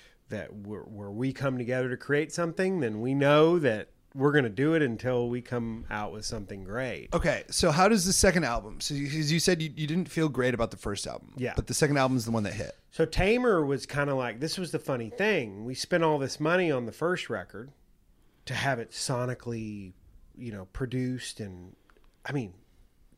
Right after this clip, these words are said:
Speaker 1: killer cast, like Daryl Thorpe, all you guys, like, they did, they did an incredible job, like, um, but the record that ended up,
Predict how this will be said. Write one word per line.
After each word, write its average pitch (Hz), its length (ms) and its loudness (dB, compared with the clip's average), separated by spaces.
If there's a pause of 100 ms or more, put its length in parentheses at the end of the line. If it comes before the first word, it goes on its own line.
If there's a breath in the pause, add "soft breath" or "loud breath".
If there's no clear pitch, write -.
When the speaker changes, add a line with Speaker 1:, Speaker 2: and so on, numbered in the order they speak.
(100)
Speaker 1:
killer 202 360 6
cast, - 560 -8
like 110 180 -10 (220)
Daryl 151 260 -2
Thorpe, 151 440 -2
all 143 180 0
you 139 140 0
guys, 113 440 -4
like, 101 220 -16
they 131 140 -6
did, 113 320 -8
they 131 160 -2
did 113 180 -6
an 95 60 -12
incredible 123 560 -8
job, 95 500 -12
like, 87 340 -16 (560 soft breath)
um, 104 380 -6
but 151 320 4 (880 soft breath)
the 156 100 6
record 127 540 0
that 123 420 2
ended 123 240 -2
up, 117 260 -2